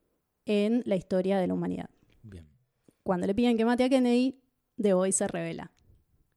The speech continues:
Speaker 1: Y eso provoca que en el presente de la historia sea el fin del mundo. Entonces lo que sucede es que al The Boy que existe en el presente, ya de regreso, un hombre de sesenta y pico atrapado en el cuerpo de un niño de diez años que no envejece,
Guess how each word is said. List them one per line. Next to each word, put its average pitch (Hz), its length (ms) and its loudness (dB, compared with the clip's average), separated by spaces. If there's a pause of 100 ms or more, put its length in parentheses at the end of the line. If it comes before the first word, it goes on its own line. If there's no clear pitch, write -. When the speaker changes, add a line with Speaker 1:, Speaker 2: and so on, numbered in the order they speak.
(1040)
Speaker 1:
Y 180 200 -6
eso 202 180 0
provoca 240 560 2
que 196 160 -2
en 190 100 0
el 170 160 -4
presente 226 680 0
de 196 180 -2
la 185 60 -2
historia 220 580 -2 (960)
sea 220 180 0
el 170 100 -2
fin - 120 -10
del - 80 -8
mundo. - 280 -12 (380)
Entonces 175 420 -2
lo 190 100 -6
que 185 80 -2
sucede 226 480 0
es 190 120 -4
que 185 340 -6
al 180 360 -6
The 185 140 -2
Boy 190 460 2
que - 100 -8
existe - 320 -2
en 220 80 2
el 220 80 0
presente, 226 680 0 (640)
ya 202 320 -2
de 220 120 6
regreso, 214 680 2 (120)
un 208 240 -2
hombre 214 260 2
de 202 80 0
sesenta 202 320 -2
y 202 60 0
pico 202 180 0
atrapado 196 540 0
en 190 80 0
el 185 140 -4
cuerpo 214 260 2
de 190 60 -2
un 196 60 -4
niño 202 220 0
de 190 80 0
diez 202 180 2
años 214 220 -2
que 202 100 -8
no 214 100 -2
envejece, 277 580 0